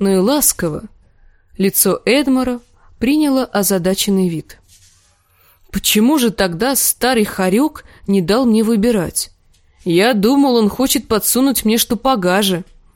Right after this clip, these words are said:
«Твоя любовь к хорошеньким личикам всем известна», напомнила ему Кейтлин. «Может быть, лорд Волдер взаправду хочет, чтобы ты был счастлив со своей молодой женой.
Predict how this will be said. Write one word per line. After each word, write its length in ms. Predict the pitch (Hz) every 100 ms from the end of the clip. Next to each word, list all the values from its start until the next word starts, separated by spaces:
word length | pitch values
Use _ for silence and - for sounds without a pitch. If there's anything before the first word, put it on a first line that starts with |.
| _ _ _ - - _ _ - _ _
«Твоя 540 | - 196 196 214 285 285
любовь 560 | 233 185 240 269 -
к 60 | -
хорошеньким 920 | - - 208 233 262 240 220 202 202
личикам 560 | 202 240 - - 202 190
всем 380 | - 226 254
известна», 640 | 190 160 165 170 - 165 180 _ - _ _
напомнила 560 | 190 185 220 226 202
ему 240 | 180 180 180
Кейтлин. 580 | - 170 165 - - 208 _ _ _ _ _ _ _ _ _ _
«Может 500 | 214 277 320 285 202
быть, 400 | 202 285 311 -
лорд 380 | 180 247 302 202
Волдер 400 | 185 277 262 254
взаправду 600 | 233 285 175 202 220 233
хочет, 360 | - 220 -
чтобы 300 | - - 185
ты 140 | 190 214
был 160 | 185
счастлив 460 | 185 - 220 208 190
со 100 | -
своей 280 | 170 190 196
молодой 420 | 190 185 175 185
женой. 440 | 175 180 165 147